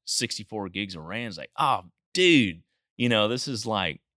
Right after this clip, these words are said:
whatever I B M in the, in the fifties, man. Like, we're, we're freaking rocking," you know? And then I get out and start looking as, like, at A W S when I don't have an I T team anymore.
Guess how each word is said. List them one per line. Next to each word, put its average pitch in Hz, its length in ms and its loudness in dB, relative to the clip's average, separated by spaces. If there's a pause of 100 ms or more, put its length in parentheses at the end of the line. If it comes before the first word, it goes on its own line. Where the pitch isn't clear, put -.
(280)
whatever 113 360 4
I 110 200 0
B 113 240 -2
M 113 180 -4
in 98 160 -4
the, 85 220 -8
in 110 120 -2
the 92 80 -6
fifties, 107 500 -2
man. 101 220 0
Like, 98 140 -2
we're, 131 240 0
we're 147 220 -4
freaking 131 500 -8
rocking," 92 540 -4
you 123 120 -2
know? 107 260 2 (360)
And 113 100 2
then 120 100 4
I 110 80 4
get 113 220 2
out 120 280 2
and 98 100 -4
start 101 240 2
looking 101 320 0
as, 92 200 -2
like, 82 260 -2 (200)
at 92 300 -2 (160)
A 110 140 4
W 98 340 2
S 110 340 -2
when 92 120 -6
I 92 40 -2
don't 92 160 -2
have 101 120 -4
an 90 80 -6
I 90 100 -4
T 107 320 -4 (160)
team 87 240 -4
anymore. 82 480 -8